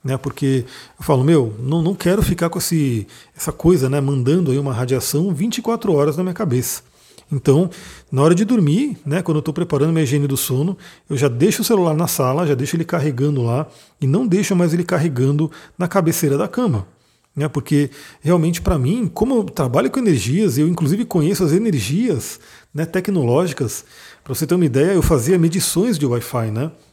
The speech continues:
Eu ia lá no imp, né, no Instituto de Pesquisas Espaciais, fazer homologação de access point,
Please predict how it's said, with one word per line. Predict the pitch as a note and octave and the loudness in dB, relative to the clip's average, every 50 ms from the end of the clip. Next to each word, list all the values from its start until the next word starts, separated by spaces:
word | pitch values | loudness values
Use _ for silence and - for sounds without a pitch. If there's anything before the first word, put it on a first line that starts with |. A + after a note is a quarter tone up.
| _ - | _ -6
Eu | A#2+ B2 | -2 0
ia | D3 F3 D3+ | 2 2 2
lá | C#3 C#3+ | 2 2
no | C#3+ B2+ A#2+ | 2 2 4
imp, | C3 E3 G3 G3 E3 - F#3+ F3+ F3 - - - - - - | 4 4 2 2 0 -2 -4 -4 -4 -8 -14 -20 -20 -16 -8
né, | - C3 C3 | -6 -4 -2
no | C3 B2+ | -2 -2
Instituto | A#2+ - C#3+ - D#3 C#3 D3 C3+ | -4 -4 -4 -4 -4 -4 -4 -4
de | C3 C3+ | -4 -4
Pesquisas | - C#3 B2+ - - C#3 A#2+ A#2 | -2 -4 -4 -2 -2 -2 -2 -2
Espaciais, | - - C3+ B2+ - - C3 C3+ D3+ D3 - | -4 -4 -4 -4 -2 0 0 0 0 0 0
fazer | - C#3+ A#2 G2+ C#3+ F3+ | -2 -2 0 2 2 2
homologação | F#3 D#3+ D3+ D3 C#3+ C#3+ C3 B2+ A#2+ - - E3 F#3 G3 | 4 4 2 2 2 0 0 -2 -4 -2 -2 0 0 0
de | D#3 C3 | 0 -2
access | C#3+ - - C#3+ - - | -2 -2 -4 -8 -8 -6
point, | - C3 C3+ D3+ F3 E3+ - - - | -4 -2 0 0 -2 -2 -6 -10 -14